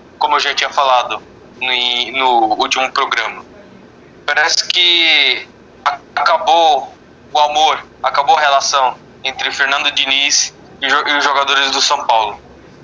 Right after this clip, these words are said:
Eu tô falando um pouco com um tom irônico, assim, porque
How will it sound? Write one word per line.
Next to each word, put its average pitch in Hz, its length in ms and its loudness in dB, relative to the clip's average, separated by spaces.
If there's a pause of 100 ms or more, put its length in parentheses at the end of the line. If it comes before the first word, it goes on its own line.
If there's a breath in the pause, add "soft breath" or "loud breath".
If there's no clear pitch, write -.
(260)
Eu 131 260 -2
tô 180 140 0
falando 175 540 2
um - 40 -12
pouco 175 760 2
com 180 160 0
um 170 40 -6
tom 180 220 0
irônico, 160 640 2
assim, 131 440 -2
porque 127 680 -2